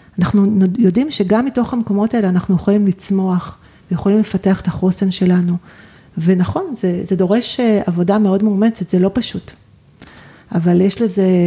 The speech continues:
בסופו של דבר, אה, אני חושבת, רווח מאוד מאוד גדול. אה,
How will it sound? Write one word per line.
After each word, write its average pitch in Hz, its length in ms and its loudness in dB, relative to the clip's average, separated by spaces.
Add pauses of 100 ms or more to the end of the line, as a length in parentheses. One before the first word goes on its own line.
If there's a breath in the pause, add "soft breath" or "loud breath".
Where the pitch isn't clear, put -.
(160)
בסופו 185 400 -2
של 226 120 -2
דבר, 185 480 0
אה, 185 40 0 (640)
אני 180 100 0
חושבת, 185 380 -2
רווח 196 300 0
מאוד 185 200 -2
מאוד 196 240 -2
גדול. 180 360 -2 (880 soft breath)
אה, - 60 -2